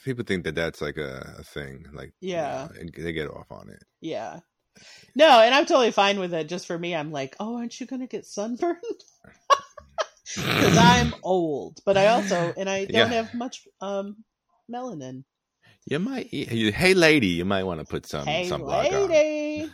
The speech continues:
Speaker 1: <laughs> Hey, lady. With,
Speaker 2: Um,
Speaker 1: you sure got nice titties, but, uh, you might wanna cover them with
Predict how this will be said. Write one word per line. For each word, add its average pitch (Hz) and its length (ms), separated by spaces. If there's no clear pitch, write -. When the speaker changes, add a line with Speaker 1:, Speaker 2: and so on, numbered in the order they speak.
Speaker 1:
<laughs> - 160
Hey, 151 140
lady. 147 600
With, - 120
Speaker 2:
Um, 143 500
Speaker 1:
you - 80
sure 104 300
got 120 200
nice 120 280
titties, 92 340
but, 90 160
uh, 87 360
you 98 120
might 98 160
wanna 85 200
cover 73 280
them 67 180
with 67 100